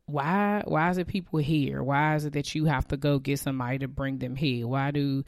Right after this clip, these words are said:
why can't they do that? Why can't that happen over here and what we have be over here? And what that taught me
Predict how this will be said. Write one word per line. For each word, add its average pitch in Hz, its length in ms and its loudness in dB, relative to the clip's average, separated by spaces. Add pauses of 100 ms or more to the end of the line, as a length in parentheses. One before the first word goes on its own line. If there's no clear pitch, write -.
(280)
why 147 160 2
can't 160 460 0
they 147 300 2
do 139 400 0
that? 123 340 -2
Why 135 240 -4
can't 151 460 -2 (120)
that 151 200 2
happen 156 360 -2
over 139 200 -2
here 139 260 2
and 135 100 0
what 135 140 2
we 147 160 2
have 131 380 -2
be 131 180 -2
over 131 220 -2
here? 127 420 -2
And 131 480 -6
what 143 300 -2
that 127 200 -6
taught 165 280 2
me 139 340 -2